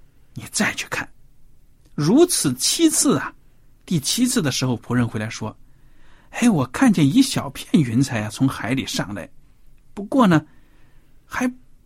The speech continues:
不如人的手那么大呢。”以利亚说：“你上去告诉亚哈，当套车下去，免得被雨阻挡。”霎时间，天阴风云黑暗，降下大雨。哇，你说这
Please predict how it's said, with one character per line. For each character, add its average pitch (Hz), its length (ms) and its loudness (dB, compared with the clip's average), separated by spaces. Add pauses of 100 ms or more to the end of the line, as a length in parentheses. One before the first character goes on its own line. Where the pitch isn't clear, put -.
(160)
不 349 140 6
如 220 200 4
人 185 220 2
的 359 80 2
手 254 320 -4
那 170 100 2
么 170 200 0
大 - 240 -8
呢。” - 80 -20 (1000)
以 107 160 -6
利 110 80 -4
亚 110 140 -4
说 101 260 -8 (560)
：“你 139 140 4
上 190 220 2
去 156 120 2
告 180 220 2
诉 143 140 -2
亚 160 140 2
哈， 143 240 0 (240)
当 190 180 2
套 196 220 -2
车 - 160 -2
下 185 220 -2
去， 131 200 -2 (140)
免 143 320 6
得 208 100 2 (120)
被 220 240 4
雨 127 240 2
阻 123 320 0
挡。” - 200 -4 (800)
霎 - 460 0
时 156 220 0
间， 156 280 2 (140)
天 202 400 0
阴 190 180 2
风 240 580 6
云 160 400 2
黑 175 280 -2
暗， 165 180 -6 (160)
降 170 260 0
下 110 200 -8
大 - 240 -8
雨。 - 180 -14 (1200)
哇， 160 240 -2
你 104 140 -6
说 190 200 -4
这 147 220 -2